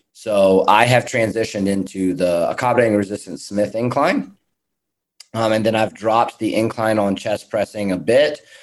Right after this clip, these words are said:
for the dumbbell press, um, to change the angle, but keep in dumbbell pressing for serratus function so that that is still maintained a little bit more, um, because that's where things start to go awry for me.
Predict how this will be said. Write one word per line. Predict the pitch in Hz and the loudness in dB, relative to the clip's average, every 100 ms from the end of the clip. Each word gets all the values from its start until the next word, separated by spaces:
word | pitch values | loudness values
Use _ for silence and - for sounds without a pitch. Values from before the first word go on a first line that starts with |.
| - _ | -20 _
for | - | -8
the | 95 | -6
dumbbell | 90 110 123 127 | 0 2 4 4
press, | 127 143 160 170 - _ _ _ _ _ | 4 4 4 2 -8 _ _ _ _ _
um, | 101 104 101 98 95 | -2 0 0 0 -4
to | 101 | -8
change | 104 123 120 | -10 -4 -2
the | 113 101 | -4 -2
angle, | 107 127 131 | 0 2 0
but | 113 107 - | 2 0 0
keep | - - 117 117 | -16 -10 -10 -4
in | 113 107 | -2 0
dumbbell | 107 107 104 | 2 4 2
pressing | 95 107 101 - 101 | 2 0 -2 -4 -8
for | - 95 | -8 -10
serratus | - 87 90 95 - | -10 -4 -2 -2 -8
function | 123 117 147 160 160 - _ _ | -10 -6 -4 -4 -6 -14 _ _
so | _ - 104 | _ -8 -2
that | 98 95 - - | 2 2 -2 -8
that | 87 90 101 98 - _ - | -6 0 0 0 -4 _ -8
is | 95 - | -8 -8
still | - 98 95 | -12 -6 -4
maintained | 90 80 78 120 127 131 | -4 -6 -8 -4 -2 2
a | |
little | 123 120 | 0 2
bit | 120 | 0
more, | 113 120 123 120 - - _ _ - | 0 2 2 0 -4 -20 _ _ -6
um, | 90 | -4
because | 90 104 95 | -4 -8 -6
that's | 107 113 - | -4 -4 -4
where | 98 110 - | -2 -2 -4
things | 95 92 87 | -6 -4 -4
start | - 90 | -6 -6
to | 90 | -6
go | 85 85 | -2 -2
awry | 78 82 92 | -2 -2 -2
for | - 104 | -4 -6
me. | 107 123 | -4 -4